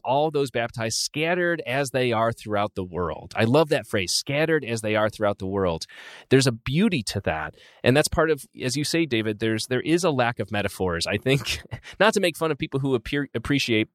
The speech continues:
a dove or bird image or a disembodied flame somewhere with no fuel, which is always curious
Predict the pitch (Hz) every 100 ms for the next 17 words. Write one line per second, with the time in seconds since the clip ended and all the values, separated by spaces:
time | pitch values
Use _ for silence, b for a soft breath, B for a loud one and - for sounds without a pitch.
0 | _ - 110 117 117 110 104 120 127 110
1 | 117 110 104 - 110 107 71 110 110 123
2 | 123 117 117 104 - 127 120 117 110 95
3 | 90 95 95 110 104 139 139 92 92 95
4 | 95 90 - 95 87 98 120